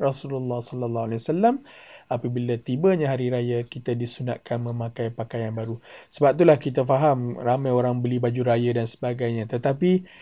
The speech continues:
ramai yang tak tahu apakah sunnah at-, dan relevannya di sebalik kita beli bak-, dan pakai baju baru tersebut. Tak semestinya kita pakai baju yang mahal, ah, baju yang sederhana pun tak apa, tetapi sunatnya baru, sekiranya berkemampuan.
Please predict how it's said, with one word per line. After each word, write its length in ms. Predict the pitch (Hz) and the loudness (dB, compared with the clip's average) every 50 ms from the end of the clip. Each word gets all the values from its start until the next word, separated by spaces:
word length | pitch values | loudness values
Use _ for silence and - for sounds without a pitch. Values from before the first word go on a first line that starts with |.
| - - - _ _ _ _ _ _ - | -20 -20 -20 _ _ _ _ _ _ 6
ramai 400 | 135 147 175 190 202 190 175 156 | 8 8 8 8 6 6 6 6
yang 80 | 139 135 | 4 2
tak 160 | 135 - - | 0 -2 -2
tahu 240 | - 131 135 127 - | -4 -4 -2 -4 -4
apakah 400 | - - - - 139 - 147 123 | -6 -8 -10 -10 -4 -4 -4 -4
sunnah 640 | - - - 175 175 175 170 160 156 139 110 - | -4 0 2 2 2 2 2 2 2 2 0 -2
at-, 240 | - - 123 113 - | -4 -6 -6 -6 -6
dan 320 | - 165 139 131 127 123 120 | -4 -2 0 0 0 2 2
relevannya 800 | 127 139 143 147 151 147 143 143 170 165 156 143 139 135 123 120 | 4 6 6 6 6 4 4 6 6 6 6 4 2 0 0 0
di 160 | 123 123 - | -2 -4 -6
sebalik 720 | - - 135 123 131 127 127 131 135 143 143 127 - - | -6 -6 -2 0 0 0 0 0 2 2 0 0 -2 -6
kita 160 | - 139 - | -14 -8 -6
beli 400 | 131 123 131 131 131 135 135 127 | -4 -4 -2 -4 -4 -2 -2 -4
bak-, 240 | 123 127 123 117 117 | -2 0 -2 -2 -2
dan 240 | - - 123 120 117 | -4 -4 -4 -4 -2
pakai 320 | 117 123 117 - 123 117 | -4 -6 -4 -2 -4 -2
baju 200 | 117 117 113 120 117 | -2 -4 -4 -4 -4
baru 220 | 117 113 117 120 113 | -4 -2 -2 -4 -6
tersebut. 480 | - 123 120 - 120 120 117 110 - _ _ _ _ _ _ _ _ _ _ | -6 -8 -8 -8 -6 -4 -4 -4 -6 _ _ _ _ _ _ _ _ _ _
Tak 160 | - - - | -4 -4 -2
semestinya 400 | - 190 185 185 214 202 208 190 | 0 0 0 2 4 4 4 4
kita 160 | 196 185 175 175 | 4 2 2 2
pakai 260 | 160 170 143 170 156 | 2 2 4 4 4
baju 240 | 147 151 147 143 151 | 4 4 2 2 2
yang 160 | 143 139 139 | 2 2 2
mahal, 480 | 131 131 127 139 160 202 247 320 370 - - - - - - - - _ _ - 156 | 2 0 2 4 6 6 6 4 2 -2 -8 -16 -20 -20 -20 -20 -20 _ _ -6 -4
ah, 240 | 131 117 120 120 | -2 0 0 0
baju 400 | 120 127 127 131 131 135 151 147 147 147 147 143 143 143 143 139 139 139 139 139 139 139 139 | 2 2 2 2 2 4 6 6 8 8 6 6 6 6 6 6 6 6 6 6 6 6 6
yang 240 | 139 139 143 147 143 | 4 4 2 2 0
sederhana 480 | - 151 156 147 160 170 180 190 170 | 2 4 4 6 6 4 4 4 4
pun 80 | 156 143 | 2 2
tak 240 | 135 - - - - | 4 2 0 2 0
apa, 240 | - 180 208 262 | 2 2 2 2
tetapi 400 | 240 - 123 - 127 117 - - | 2 -2 -4 -4 -4 -4 -4 -6
sunatnya 640 | 151 143 - - 147 143 143 143 151 147 143 131 117 | -6 -6 -4 -4 -2 -2 -2 -2 -4 -4 -4 -4 -2
baru, 320 | 120 117 113 117 110 104 107 | -2 -2 -2 -2 -4 -6 -8
sekiranya 720 | - - - 180 175 - - 147 135 131 123 120 120 117 | -4 0 0 0 0 2 -2 0 2 2 2 2 0 -2
berkemampuan. 960 | 107 110 107 - - 113 110 107 107 113 - 117 110 104 101 101 104 98 110 | -4 -4 -8 -6 -6 -6 -6 -6 -8 -8 -8 -8 -8 -8 -8 -8 -10 -12 -12